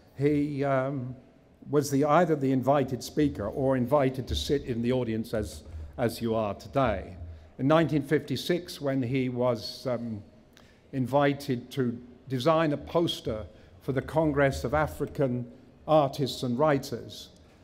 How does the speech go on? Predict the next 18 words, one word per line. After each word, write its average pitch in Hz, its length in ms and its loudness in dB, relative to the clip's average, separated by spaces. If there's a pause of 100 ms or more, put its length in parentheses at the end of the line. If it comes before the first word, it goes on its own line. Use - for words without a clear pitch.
he 139 80 2
wrote 180 280 8
an 160 100 2
inscription 143 760 -2
below 143 400 4
it 123 180 -2
that 135 200 -2
captures 147 600 -2
the 131 80 -4
spirit 139 540 -2 (400)
and 127 160 -2
values 127 680 0 (340)
of 135 160 -8
the 127 60 -2
man. 117 440 0 (800)
He 120 60 -8
said, 131 560 -2
uh, 127 280 0